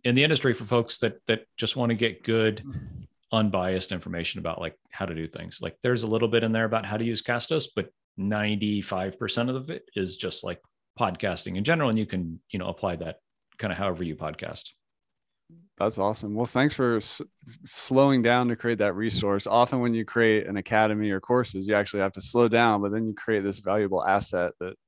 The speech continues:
Speaker 2: can just deliver over and over again.
Speaker 1: Totally.
Speaker 2: And if you, if you're listening and you're feeling a little overwhelmed,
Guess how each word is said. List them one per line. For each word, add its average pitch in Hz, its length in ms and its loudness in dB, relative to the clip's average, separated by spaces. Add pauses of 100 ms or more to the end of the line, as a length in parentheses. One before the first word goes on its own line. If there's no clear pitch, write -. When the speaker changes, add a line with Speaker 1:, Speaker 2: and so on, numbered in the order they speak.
Speaker 2:
can 101 180 -4
just 92 320 -8
deliver 101 460 0
over 98 220 -2
and 92 100 -4
over 101 200 -2
again. 95 340 -6 (540)
Speaker 1:
Totally. 110 180 2
Speaker 2:
And 135 100 6
if 143 100 0
you, 160 320 4
if 131 140 0
you're 180 100 6
listening 147 440 4
and 117 60 -2
you're 117 120 -2
feeling 143 260 4
a - 20 2
little 120 180 6
overwhelmed, 113 680 0